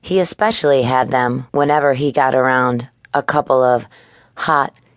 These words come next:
eighteen-year-old girls that were part of the youth group at his church. These two girls, named Ginger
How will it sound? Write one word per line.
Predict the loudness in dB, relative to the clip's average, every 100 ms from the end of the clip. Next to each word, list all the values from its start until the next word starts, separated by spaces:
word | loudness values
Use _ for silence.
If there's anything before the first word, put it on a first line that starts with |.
| _ _ _
eighteen-year-old | 0 0 -2 -2 0 0 0 -2 -2
girls | 0 2 2 0 -4 -12 _ _ _ _ -4
that | -2
were | 0 -2
part | 0 0
of | 0 0
the | 0
youth | 0 -2 -2
group | 0 0 -2 -10 -2
at | -2
his | 0 -4 -6
church. | -2 0 0 -4 -10 -12 _ _ _ _ _ _ _ _ _ _ _ _ _ _ _ -4
These | -2 0 -2
two | -2 0
girls, | 2 2 2 -2 -4 -10 _ _ -4
named | 0 0 -2 -6
Ginger | 0 0 0 -2 -4